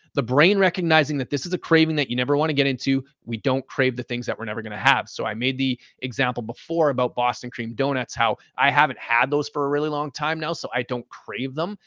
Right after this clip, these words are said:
Like, it's been over thirty days, and that's kinda what he, he says you can use as a rough estimate for the extinction protocol, like, getting shit out of your system for thirty days. So for me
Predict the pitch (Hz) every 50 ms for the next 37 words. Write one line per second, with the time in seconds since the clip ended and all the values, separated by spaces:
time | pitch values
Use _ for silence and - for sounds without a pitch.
0 | _ - 123 120 123 - - 135 120 131 127 120 147 147 - - 156 160 151 160
1 | 151 160 175 202 214 - _ _ _ - 123 123 127 127 - - - - - 127
2 | 131 139 135 131 127 127 120 113 - - _ 127 135 165 175 175 160 - - -
3 | 151 147 139 123 - _ _ _ _ _ - 160 165 151 180 160 156 156 151 139
4 | 135 131 131 127 123 127 123 - - 123 123 - - 160 156 - - 160 147 151
5 | 143 - - 160 156 139 156 139 - 151 151 156 143 - 165 175 180 147 123 -
6 | 123 127 127 127 - - - 123 123 120 123 120 110 - - 135 - - 123 -
7 | _ - 123 120 110 101 107 135 190 - _ - - - - - _ - - -
8 | 160 143 135 131 127 - _ _ _ _ _ - 143 139 165 190 180 160 156 143
9 | 139